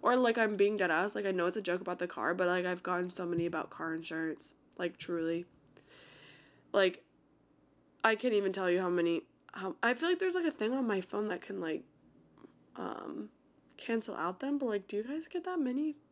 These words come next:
things? I feel like there was one point where I was getting, like, ten a day, and then I stopped subscri-, guys, I feel like this definitely worked.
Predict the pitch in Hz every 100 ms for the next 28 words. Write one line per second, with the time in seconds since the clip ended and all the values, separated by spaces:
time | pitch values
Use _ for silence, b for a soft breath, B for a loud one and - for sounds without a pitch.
0 | - 175 220 302 233 226 254 302 320 B
1 | B B 285 349 320 202 226 320 330 240
2 | 214 214 185 226 294 294 - - 185 -
3 | 175 147 139 - B B B 202 226 220
4 | 214 214 - 214 - - 196 196 - 277
5 | - - 233 202 175 175 196 202 214 226
6 | 208 202 - 190 190 185 180 165 226 -